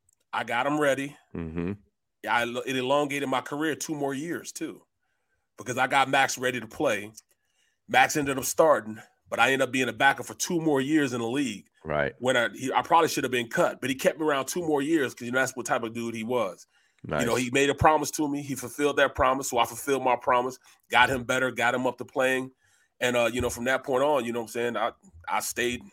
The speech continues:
Speaker 1: where I was in Pittsburgh. I was just a backup guy. But, you know, you gotta know your role, man. And,
Speaker 2: Right.
Speaker 1: and I think,
Speaker 2: That's
Speaker 1: I
Speaker 2: what
Speaker 1: think,
Speaker 2: the,
Speaker 1: you know,
Speaker 2: that's what The Rock says.
Speaker 1: Right. You gotta know your role. And Gardner Minshew,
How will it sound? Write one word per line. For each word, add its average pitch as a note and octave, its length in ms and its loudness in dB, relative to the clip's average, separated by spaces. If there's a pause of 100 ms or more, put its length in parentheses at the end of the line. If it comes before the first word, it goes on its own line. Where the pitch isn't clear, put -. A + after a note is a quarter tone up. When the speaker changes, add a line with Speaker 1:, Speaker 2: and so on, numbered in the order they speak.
(140)
Speaker 1:
where B2 140 -2
I A#2+ 40 0
was C3 240 0
in C3 60 -6
Pittsburgh. G#2 560 -2
I G#2 80 -2
was G#2+ 100 -6
just - 140 -14
a A2 40 -14
backup A2+ 420 2
guy. F2+ 180 -8 (600)
But, B2 200 0
you C#3 60 0
know, A#2 280 2 (1500)
you C#3+ 120 -8
gotta D#3+ 220 6
know D#3 180 4
your C#3 200 2
role, C3 360 4
man. F#2+ 400 -8
And, A#2 180 -4
Speaker 2:
Right. F#2 180 6
Speaker 1:
and D#2 80 2
I A2+ 80 0
think, C#3+ 240 -4
Speaker 2:
That's A#2 200 4
Speaker 1:
I C#3 40 12
Speaker 2:
what B2 40 12
Speaker 1:
think, C3+ 60 8
Speaker 2:
the, A#2+ 100 4
Speaker 1:
you G#2 60 6
know, - 60 2
Speaker 2:
that's B2 180 6
what A2+ 100 10
The F#2+ 100 6
Rock A2 340 8
says. - 440 -4 (180)
Speaker 1:
Right. A#2+ 240 4
You B2+ 100 -4
gotta C#3+ 200 2
know C#3 60 2
your C3 160 -2
role. C3+ 240 0
And A2 240 -8
Gardner D#3+ 240 6
Minshew, F#3+ 480 2